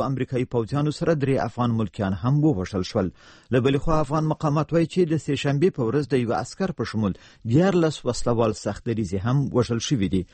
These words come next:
د ناټو په مشرۍ نړیوال امنیت ساتونکی ځواک وایي چې د سیات په سیمه کې د دوی د درو سرتیرو د وژل کېدو په څنګ کې یو بل ټپي شوی دی.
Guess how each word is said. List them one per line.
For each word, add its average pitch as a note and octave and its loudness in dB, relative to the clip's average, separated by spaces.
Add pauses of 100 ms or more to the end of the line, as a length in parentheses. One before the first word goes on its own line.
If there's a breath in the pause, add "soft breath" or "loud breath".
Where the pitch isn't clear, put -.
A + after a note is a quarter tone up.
(280 soft breath)
د - 2 (120)
ناټو A#2+ 2
په D3+ 0
مشرۍ D#3+ 0
نړیوال D#3+ 2 (220)
امنیت C#3 -4
ساتونکی C#3 -2
ځواک G2 -4
وایي A2+ 4
چې F#3 0 (340 loud breath)
د C#3 2
سیات F3 2
په B2 -4
سیمه C3 -4
کې F3 0
د A#2+ 2
دوی D#3+ 2
د C#3+ 0
درو C#3+ 0
سرتیرو B2 0
د A2 0
وژل G2+ -2
کېدو G#2 -4
په F#2 -6
څنګ C#3+ 2
کې F3 2 (380 loud breath)
یو A#2 6
بل C#3 2
ټپي B2 -4
شوی E2 0
دی. F2+ -4